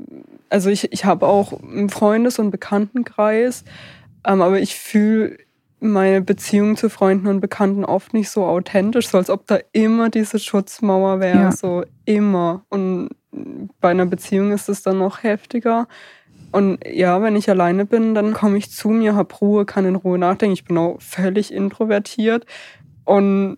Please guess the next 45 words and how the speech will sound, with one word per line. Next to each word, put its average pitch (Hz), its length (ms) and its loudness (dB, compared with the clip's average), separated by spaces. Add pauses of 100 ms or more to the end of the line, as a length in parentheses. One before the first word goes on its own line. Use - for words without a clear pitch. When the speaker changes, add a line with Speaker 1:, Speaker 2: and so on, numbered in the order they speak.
(240)
Speaker 1:
brauch - 360 0
richtig 233 340 2
lang, 202 260 2
um 202 160 0
immer 214 260 2
viele 214 300 0
Sachen 202 380 0
sacken 214 340 -2
zu 214 140 -4
lassen 196 400 0
und 185 720 -4 (340)
ja, 185 340 2
einfach 196 280 -2
nachzudenken. 190 760 -2
Und 190 120 0
das 185 180 -8 (320)
kann 190 260 -2
ich 247 140 -2
dann 247 160 2
oft - 300 -2
nicht 190 180 0
im, 190 160 -4
im 190 260 -4 (360)
Gegenüber, 190 460 2
im 180 140 0
Gespräch 190 420 0
oder 180 160 0
im 180 160 -2
großen 180 340 -2
Freundeskreis. 175 800 -4 (300)
Speaker 2:
Mir 170 80 4
kommt 196 260 4
grad 170 220 2
so 170 80 0
ein 165 120 4
Bild 170 280 2
in 156 80 0
den 147 60 0
Kopf. - 380 -14 (600)
Es - 100 -20
kommt - 200 -2
mir 170 60 2
gerade 165 300 0
so 156 120 -2
angeschossen. 165 800 0